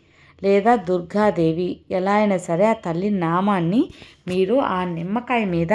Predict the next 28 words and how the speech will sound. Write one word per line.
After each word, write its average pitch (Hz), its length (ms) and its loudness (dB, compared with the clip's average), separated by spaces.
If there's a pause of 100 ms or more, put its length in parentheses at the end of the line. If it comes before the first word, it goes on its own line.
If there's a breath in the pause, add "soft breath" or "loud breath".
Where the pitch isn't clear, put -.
(100)
రాయాల్సి 170 460 2
ఉంటుందండి. 156 560 -6 (540 loud breath)
ఇప్పుడు 254 400 0
రాసి 202 440 2
చక్కగా 226 540 -6
మీ 185 280 -4
పూజ 208 360 -4
గదిలోనే 180 600 4 (140)
లేదా 185 340 2 (500 loud breath)
మీకు 214 280 -2
పూజ 220 320 -2
గదిలో 202 440 2
ప్లేస్ 185 380 0
లేకపోతే 190 420 -2
ఎక్కడైనా 208 480 0
సరే 175 300 -4
కూర్చొని 185 580 -2 (400 loud breath)
ఆ 190 140 2 (120)
నిమ్మకాయని, 202 760 0 (220)
దుర్గాదేవి 185 800 -2
నామం 180 360 -2
రాసిన 180 340 -4
ఆ 170 80 -6
నిమ్మకాయని 175 600 -6
కుడి 165 220 -12
చేతిలో 170 300 -6
పట్టుకొని 170 540 -6 (520 loud breath)
మీకు 262 360 4